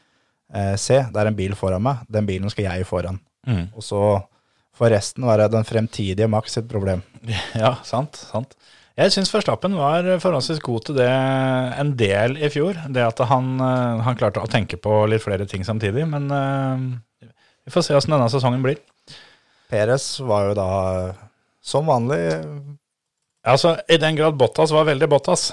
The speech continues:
Speaker 2: så var Perez veldig Perez.
Speaker 1: Helt enig.
Speaker 2: Så, um, det, ja, det var jo greit. Han, eh, han var nummer fire, han.
Speaker 1: Ja.
Speaker 2: Og, eh, var, eh,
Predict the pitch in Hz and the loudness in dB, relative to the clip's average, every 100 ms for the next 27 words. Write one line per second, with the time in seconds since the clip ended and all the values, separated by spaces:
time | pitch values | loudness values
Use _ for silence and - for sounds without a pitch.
0 | - - 135 131 - 110 139 - - 123 | -8 -6 -2 -2 -2 -2 -2 -2 -6 -2
1 | 135 113 143 131 156 - - - - - | -2 2 2 4 2 -2 -6 -12 -20 -20
2 | _ _ _ _ _ _ _ _ 123 117 | _ _ _ _ _ _ _ _ -4 0
3 | 107 101 104 _ _ _ - 123 127 131 | -2 -2 -8 _ _ _ -12 -4 0 0
4 | 131 135 135 117 - - - - _ _ | -2 -4 -6 -8 -10 -20 -20 -20 _ _
5 | _ _ - 151 160 160 156 156 156 156 | _ _ 0 4 6 6 4 2 0 -2
6 | 147 143 143 - 113 - - 135 156 90 | -4 -8 -10 -8 -6 -8 -4 0 2 2
7 | 95 120 135 214 269 - 151 156 160 156 | 2 2 2 2 0 0 2 2 2 0
8 | 156 151 143 139 98 104 123 143 143 165 | 2 2 2 4 4 2 0 -2 2 4
9 | 196 226 _ - 156 - 151 151 147 143 | 2 -2 _ -8 -8 -6 0 4 6 6
10 | 135 135 131 104 101 104 110 113 113 107 | 4 2 2 4 4 4 2 2 2 0